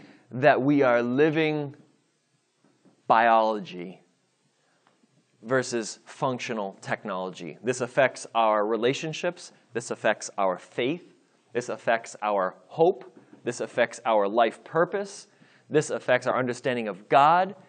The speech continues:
This affects our understanding of our own identity. Like, everything is wrapped up in this. So in this technology-driven world, just be cautious and be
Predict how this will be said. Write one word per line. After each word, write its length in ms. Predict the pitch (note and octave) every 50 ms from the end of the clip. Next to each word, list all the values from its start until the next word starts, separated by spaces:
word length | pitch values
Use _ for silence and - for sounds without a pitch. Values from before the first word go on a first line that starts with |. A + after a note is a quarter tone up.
| _ _
This 120 | _ - C3
affects 320 | B2 - C#3 B2+ B2+ -
our 100 | A#2+ A#2+
understanding 400 | A#2+ A#2 A2+ - B2+ A#2+ A#2+ A#2
of 100 | A2 F#2
our 100 | A2+ -
own 200 | A2+ A#2+ B2 A#2
identity. 640 | G#2 G2+ G2 - D#3 E3 F3 F3+ E3+ F#3 F#3+ F3+ -
Like, 140 | D3+ D3+ -
everything 480 | - G#3 A3+ A3 B3+ B3+ G3+ A3 A3+ G#3+
is 140 | G3+ F3 D3+
wrapped 320 | E3+ F3 E3+ E3+ E3+ -
up 180 | D3+ D3+ D3 D3
in 140 | C#3 C#3 B2
this. 160 | G2 F#2 -
So 240 | - - E3+ D3+ -
in 260 | - G3+ A3 A#3 A#3
this 160 | A#3 A3 A3
technology-driven 1040 | A3+ - G#3 F#3 F#3+ - F#3 F3 F3 F3+ F#3 F3 D#3+ F3 D#3+ C#3+ E3 D#3 D#3+ D3+ D3
world, 340 | D3+ D3+ D3+ D#3 D#3 D3+ - - - - _
just 500 | - F#3+ F#3+ G3 G#3 G3 - - - - - _ _ _ _ F3+
be 460 | E3+ F3 F3 E3+ E3 E3+ E3+ E3 E3+ - - _ _ _
cautious 640 | - F3 E3+ E3+ F#3 F#3 - A3+ A#3 A#3 - - - -
and 220 | C#3 C#3 C#3+ B2+
be 280 | C#3+ F3 F3 F3+ F#3